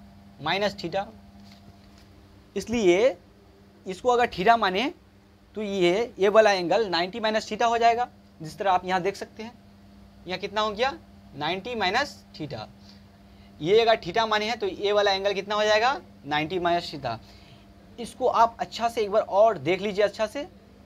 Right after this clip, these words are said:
ये थीटा हुआ, ये नाइंटी माइनस थीटा हो जाएगा, क्योंकि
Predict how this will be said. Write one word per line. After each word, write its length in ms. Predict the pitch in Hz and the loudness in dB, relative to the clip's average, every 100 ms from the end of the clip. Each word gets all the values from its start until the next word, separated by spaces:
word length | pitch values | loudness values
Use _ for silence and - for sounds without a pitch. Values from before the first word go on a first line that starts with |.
| - - | -16 -4
ये 120 | 185 | -2
थीटा 280 | 185 202 226 | 0 4 6
हुआ, 340 | 226 240 285 - - - - - - | 6 4 2 -6 -20 -20 -20 -20 -8
ये 100 | 170 | -4
नाइंटी 300 | 175 165 175 | -2 -2 4
माइनस 280 | 196 196 196 | 4 4 0
थीटा 140 | 202 | 4
हो 100 | 220 | 6
जाएगा, 300 | 214 226 254 - - - - - | 8 6 6 0 -14 -20 -20 -12
क्योंकि 420 | 185 190 220 269 | -10 -6 -6 -8